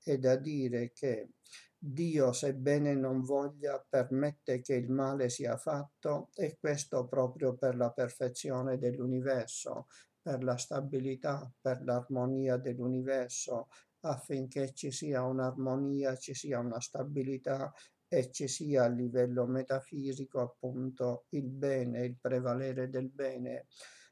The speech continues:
A questo sostegno il testo, eh, porta alcune affermazioni di,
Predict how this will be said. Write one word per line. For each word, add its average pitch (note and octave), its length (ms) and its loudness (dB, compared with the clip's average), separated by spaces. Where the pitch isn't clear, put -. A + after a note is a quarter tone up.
A C#3+ 200 0
questo F3 360 0
sostegno D3 960 0
il C#3 260 -4
testo, D3 720 0
eh, C#3+ 320 2
porta C#3+ 520 4
alcune C#3+ 400 0
affermazioni C3+ 1080 0
di, C3 260 -4